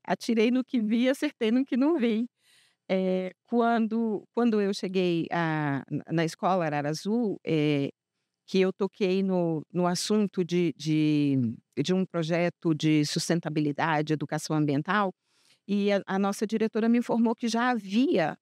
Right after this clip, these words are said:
um, um, um projeto em expansão, já havia um projeto sendo,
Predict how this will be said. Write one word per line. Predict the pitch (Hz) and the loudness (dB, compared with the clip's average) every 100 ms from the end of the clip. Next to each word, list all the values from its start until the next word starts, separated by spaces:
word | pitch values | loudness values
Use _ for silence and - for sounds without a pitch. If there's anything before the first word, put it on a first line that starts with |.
| - | -14
um, | 165 - - | -18 -16 -4
um, | 156 151 135 - | 0 0 0 -2
um | 160 156 147 | 0 0 0
projeto | 175 165 165 160 208 - 294 - | -2 0 0 0 -4 -2 -2 0
em | 202 214 | 0 0
expansão, | 240 - 392 403 254 170 | 0 -2 -4 -2 -2 -2
já | 160 | 0
havia | 180 196 | 0 2
um | 285 | 0
projeto | 285 208 185 190 - | 0 -2 0 -2 -4
sendo, | 262 - 214 226 247 | -4 0 2 2 -2